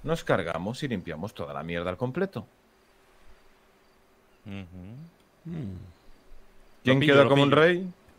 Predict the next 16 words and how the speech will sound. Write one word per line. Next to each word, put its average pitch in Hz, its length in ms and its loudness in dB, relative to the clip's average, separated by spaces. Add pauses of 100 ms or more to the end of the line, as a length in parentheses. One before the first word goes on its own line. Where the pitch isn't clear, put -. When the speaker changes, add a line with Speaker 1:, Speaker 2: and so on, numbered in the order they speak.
(280)
Speaker 1:
El 82 160 -8
C 78 120 -10
N 80 180 -2
I. 123 120 -4 (600)
El 104 140 2
C - 140 0
N 170 220 6
I 202 60 6
vuelve 190 560 8
a 170 60 8
rescatar. 127 800 2 (960)
La 101 160 -2
policía 104 360 2
vuelve 143 440 6
a 127 60 6
rescatar 104 720 -2